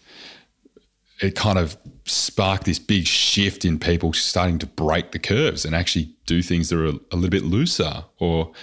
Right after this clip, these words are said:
had a little bit of flair to them. And this is where you start to see the rise of all the, I think it's like the expressionists and the impressionists and all this. And, and that eventually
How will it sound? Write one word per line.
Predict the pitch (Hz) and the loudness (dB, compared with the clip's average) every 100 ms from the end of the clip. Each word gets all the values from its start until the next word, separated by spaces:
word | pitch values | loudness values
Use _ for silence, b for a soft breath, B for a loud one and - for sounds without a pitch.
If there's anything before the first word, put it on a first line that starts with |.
| B B | B B
had | 98 | 0
a | |
little | 98 92 | 2 2
bit | 90 | 2
of | 85 | 0
flair | - - 98 - - | -2 -2 0 0 0
to | - | 0
them. | 76 - - - | -2 -2 -8 -4
And | 92 | -2
this | 110 - | 0 -2
is | - | 0
where | 82 | 0
you | |
start | 82 90 78 | 2 0 -2
to | - | -2
see | - | -2
the | 78 | 0
rise | 73 71 71 73 | 0 0 0 -2
of | 71 | -2
all | 71 71 | -2 -2
the, | 73 71 | 0 -2
I | - - - - - - - | -4 -16 -14 -14 -14 -16 -8
think | 80 | -6
it's | 78 | -6
like | 76 | -6
the | 65 | -10
expressionists | - - - 90 82 - 78 76 - - - | -8 -8 -2 0 0 0 -2 -2 -4 -6 -8
and | - | -8
the | 67 | -8
impressionists | 67 - - 82 80 78 78 - | -8 -6 -2 0 0 -2 -2 -4
and | 73 | -4
all | 73 | -4
this. | 73 76 - | -2 -2 -2
And, | 80 - | -4 -4
and | 85 85 | -2 0
that | 98 - 92 | 0 -2 -4
eventually | 76 80 92 117 - 76 71 69 | -2 0 2 2 0 0 0 -2